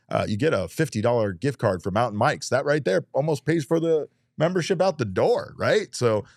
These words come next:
we are trying to give you the best value we can. And of course, we love you and appreciate you for being a diehard if you already are one. Uh, also, if you haven't done so already, download that Bet M G M app.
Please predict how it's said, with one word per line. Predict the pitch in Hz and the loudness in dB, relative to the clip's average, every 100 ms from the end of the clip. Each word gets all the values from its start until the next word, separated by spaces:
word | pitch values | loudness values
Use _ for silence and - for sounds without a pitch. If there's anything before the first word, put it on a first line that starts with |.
| _ | _
we | 117 147 | -2 -2
are | |
trying | 139 139 131 117 | 0 0 2 0
to | 110 | -2
give | 110 117 107 | 0 0 2
you | 107 107 104 - | 2 2 0 -2
the | 101 | -2
best | 101 113 - | 0 0 2
value | 104 101 101 | 2 2 0
we | 92 | -4
can. | 85 98 90 87 | -4 -4 -2 -6
And | 85 | -8
of | 82 | -4
course, | 101 90 | -4 -2
we | 101 | -2
love | 95 98 98 | 0 2 0
you | 98 92 | -2 -6
and | 85 | -10
appreciate | - 123 117 87 82 | -2 0 0 -6 -8
you | 87 85 - _ - | -8 -10 -12 _ 0
for | 104 | 0
being | 92 107 107 101 - - | 2 2 2 -2 -8 -4
a | 98 | 0
diehard | 92 87 85 85 82 | 0 0 -2 -2 -4
if | 87 | -6
you | 90 | -4
already | 85 90 85 | -2 -2 -2
are | - 95 | 0 2
one. | 101 107 107 - _ _ | 4 2 0 -6 _ _
Uh, | 104 - - | -6 -4 0
also, | 160 240 - 101 - - | 0 2 -2 -10 -10 -6
if | 98 | -2
you | 110 | 2
haven't | 104 92 | 2 2
done | 98 95 | -2 0
so | 101 | 0
already, | 92 92 92 | 2 0 0
download | 90 139 180 156 143 | 0 0 2 2 2
that | 120 104 | 2 2
Bet | 117 107 | 0 2
M | 110 | -2
G | 101 101 | -2 0
M | 98 98 | 0 -2
app. | 90 98 | 0 0